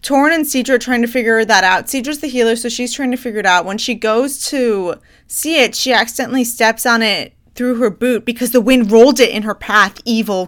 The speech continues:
King Bane. And, um, she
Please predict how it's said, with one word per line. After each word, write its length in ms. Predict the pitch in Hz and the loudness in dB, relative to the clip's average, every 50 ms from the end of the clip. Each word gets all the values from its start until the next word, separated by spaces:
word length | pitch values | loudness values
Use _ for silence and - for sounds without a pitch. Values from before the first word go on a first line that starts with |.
| - | -8
King 360 | - - 226 196 190 190 196 190 | -8 -8 -6 -6 -6 -6 -8 -4
Bane. 540 | - - 180 175 180 185 196 214 233 240 - - - - - - _ _ - - | -2 -2 -2 -2 -2 -4 -4 -4 -4 -6 -8 -14 -20 -20 -20 -20 _ _ -6 0
And, 360 | 214 233 226 220 220 214 220 | 2 2 4 4 2 0 -2
um, 460 | - - 214 214 214 208 202 196 - 202 | -2 0 0 0 0 0 -2 -4 -6 -6
she 580 | - - - - 247 240 240 240 208 - - | -6 -4 -2 -2 0 0 0 -2 -2 -4 -8